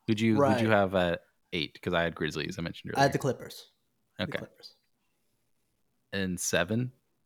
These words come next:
Speaker 2: Oklahoma.
Speaker 1: I like it. I had Dallas.
Speaker 2: Mm, okay, okay.
Speaker 1: So, okay, before we, before we go into the, kind of the,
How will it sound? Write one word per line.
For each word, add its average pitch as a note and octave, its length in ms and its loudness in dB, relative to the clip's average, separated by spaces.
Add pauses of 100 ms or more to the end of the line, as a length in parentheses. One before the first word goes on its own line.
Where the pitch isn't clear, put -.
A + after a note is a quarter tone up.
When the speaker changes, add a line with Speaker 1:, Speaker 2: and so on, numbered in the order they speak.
(1200)
Speaker 2:
Oklahoma. A#2+ 680 -2 (1500)
Speaker 1:
I G2+ 80 -2
like E2 280 -4
it. - 140 -6
I G2 100 4
had A2+ 140 4
Dallas. - 580 0 (560)
Speaker 2:
Mm, C#3 1120 0 (100)
okay, A2 380 -2 (360)
okay. A#2+ 420 -8 (340)
Speaker 1:
So, A2 280 6
okay, A#2+ 260 2
before B2+ 440 4
we, B2+ 240 2 (140)
before - 240 0
we C3 100 4
go G#2 160 4
into G2 240 2
the, F2+ 460 0 (380)
kind F2 140 0
of E2+ 60 0
the, E2 80 0